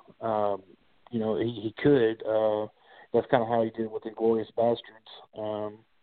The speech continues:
you know, just going from different place here and there and then kinda all leading up to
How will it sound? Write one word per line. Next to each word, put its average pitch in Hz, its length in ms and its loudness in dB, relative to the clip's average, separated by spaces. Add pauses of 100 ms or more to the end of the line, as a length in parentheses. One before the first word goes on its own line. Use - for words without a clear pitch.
(380)
you 113 80 2
know, 110 60 4
just - 280 -4 (220)
going 120 340 4
from 110 200 0 (240)
different 113 260 0
place 113 280 2
here 117 180 6
and 110 120 0
there 110 220 6
and 107 100 0
then 107 180 -4
kinda 110 160 2
all 110 440 4 (320)
leading 120 440 0
up 107 120 -4 (140)
to 117 200 -2